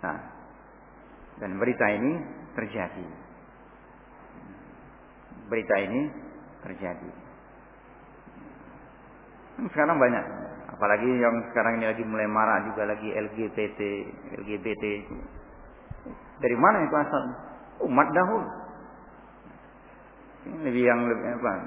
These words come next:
Nah, riba. Baik. Qala rahimahullah. Nah, ini sebagai syah-, syahid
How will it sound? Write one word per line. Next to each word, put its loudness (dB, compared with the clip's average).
Nah, -4
riba. 0
Baik. -6
Qala 12
rahimahullah. 6
Nah, -4
ini -2
sebagai 0
syah-, 4
syahid 2